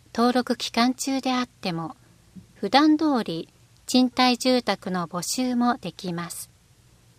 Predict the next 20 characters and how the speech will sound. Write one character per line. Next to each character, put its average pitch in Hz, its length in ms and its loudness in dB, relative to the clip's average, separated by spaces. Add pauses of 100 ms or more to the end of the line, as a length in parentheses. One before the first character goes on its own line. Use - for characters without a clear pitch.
(1500)
主 302 360 6
な 196 180 2
基 190 220 -8
準。 202 440 -6 (1700)
公 302 260 4
営 320 200 2
住 311 260 2
宅 202 300 -4
な 202 140 -2
ど 185 140 -4
の 180 220 -6
整 262 300 2
備 262 140 -2
基 269 160 -2
準 196 280 -2
に 180 140 -6
適 226 320 -4
合 226 240 -2
し - 200 -8
た 196 240 -4